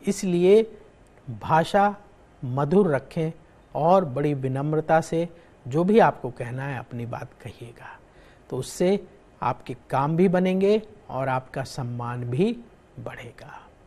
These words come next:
खर्चों पर कंट्रोल करना होगा। आपके खर्चे बहुत तेज़ी से बढ़ रहे हैं और इसकी वजह से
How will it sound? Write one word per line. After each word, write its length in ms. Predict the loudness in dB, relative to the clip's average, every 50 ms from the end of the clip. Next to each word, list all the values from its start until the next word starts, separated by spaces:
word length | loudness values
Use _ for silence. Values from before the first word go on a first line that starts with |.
| _ _ _ _ _ _ _ _ _ _ _ _ _ _ -20 -20 -20 _ -20 -20 -20 _ _ _ _ -6
खर्चों 500 | 0 2 2 2 2 0 2 2 4 4
पर 180 | 6 6 6 6
कंट्रोल 560 | 4 0 0 0 -2 -2 -2 0 0 0 0
करना 320 | -2 -4 -8 -8 -8 -8
होगा। 300 | -8 -8 -10 -10 -10 -12
आपके 360 | -10 -8 -8 -10 -10 -8 -10 -12
खर्चे 420 | -8 -6 -6 -6 -4 -2 -2 -2
बहुत 340 | -2 -2 -4 -6 -6 -6 -8 -6
तेज़ी 260 | -6 -4 -2 0 0 0
से 140 | 2 0
बढ़ 180 | 2 2 2 2
रहे 220 | 2 2 0 0
हैं 160 | 0 0 -2 -4 -6 -12 -20 -20 -18 -6 0
और 180 | 2 2 4
इसकी 300 | 2 2 0 0 0 2
वजह 280 | 2 2 4 4 4 2
से 240 | 2 2 2 0